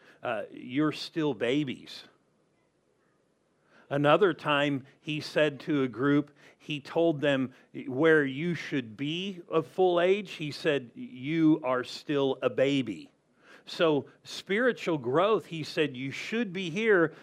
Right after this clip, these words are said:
but he said, "You're still a baby." What an interesting thing. A-, and he even qualified that because some people were still babies,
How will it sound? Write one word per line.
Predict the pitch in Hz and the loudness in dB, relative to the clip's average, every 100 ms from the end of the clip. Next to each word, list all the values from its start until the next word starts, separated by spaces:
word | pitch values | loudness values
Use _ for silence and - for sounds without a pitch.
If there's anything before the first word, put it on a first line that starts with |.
| - | -4
but | 147 | 0
he | 147 127 | 0 -2
said, | - 151 131 | -2 -2 -2
"You're | 123 123 | -4 -6
still | - - 175 175 165 | -8 0 2 4 2
a | - | 0
baby." | 117 135 135 107 85 - _ _ _ _ _ | 0 0 0 -2 -8 -12 _ _ _ _ _
What | 135 190 | 2 2
an | 262 180 | 2 -2
interesting | 190 - 170 156 156 - 147 135 | -6 -4 0 0 0 -6 -4 -4
thing. | 135 185 135 127 - - - | -2 -4 -4 -6 -10 -20 -10
A-, | 135 - 151 143 | -6 -2 0 0
and | 147 | 0
he | 139 - 208 226 | -2 -6 -6 -4
even | 185 151 135 | -4 -4 -6
qualified | - 165 180 233 185 - 139 123 131 131 - - - | 0 4 4 4 0 0 2 4 2 0 -8 -14 -2
that | 131 156 156 | 2 2 2
because | 147 - 185 196 214 | -6 -4 0 0 0
some | - - 196 196 | -6 -6 -4 -4
people | 165 196 202 - 147 139 | -4 -4 -4 -2 -2 -2
were | 123 | -4
still | 123 - - 170 175 | -6 -6 -2 2 2
babies, | 139 156 185 160 113 98 113 - | 2 4 4 0 -4 -6 -10 -12